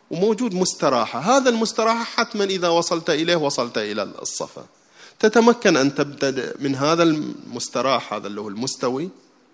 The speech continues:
وأيضًا في الانتهاء تنتهي به. في جهة المروة موجود ماذا؟ استراحتين، الاستراحة الثانية بمجرد أن تصعد عليها وصلت، تقدر ترجع. فإذاً مو لازم إلا تبلغ إلى الباب،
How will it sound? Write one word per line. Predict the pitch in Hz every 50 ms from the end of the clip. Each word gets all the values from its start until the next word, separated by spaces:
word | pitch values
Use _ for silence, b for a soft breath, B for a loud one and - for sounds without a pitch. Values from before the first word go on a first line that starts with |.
| _ _ B B B B B
وأيضًا | - 170 208 240 226 208 220 208
في | 202 -
الانتهاء | 202 214 214 196 - 220 226 220
تنتهي | 220 180 143 135 - 123 110 107 98 90
به. | 82 - - - b b b b b b
في | - - 160 165
جهة | 147 190 226 233 262 247 -
المروة | 208 185 170 160 151 151 160 170
موجود | 160 156 160 151 151 175 180 165
ماذا؟ | 165 165 165 165 165 156 151 147 147 139 -
استراحتين، | - - - 160 147 151 135 127 - 131 - 139 165
الاستراحة | 220 262 - - - 262 233 202 - 180
الثانية | 165 - 170 156 151 143
بمجرد | 135 139 160 165 160 208 220 202 180 -
أن | - 160 165
تصعد | - 160 143 - - 110
عليها | 98 113 123 131 143 147
وصلت، | 107 101 104 - 101 80 71 - - - - _ _ _ _ _ -
تقدر | - 120 92 - 85
ترجع. | - - - - - - - - - - _ _ _ _ _ _ _ _ _ _ _ _ _ _ _ _ _ _ _ _ _ -
فإذاً | - - 117 135
مو | 135 139 156 170
لازم | 170 165 156 156 143
إلا | 139 143 147
تبلغ | 143 - 131 139 139 135 135
إلى | 123 123 120
الباب، | 117 120 123 127 127 117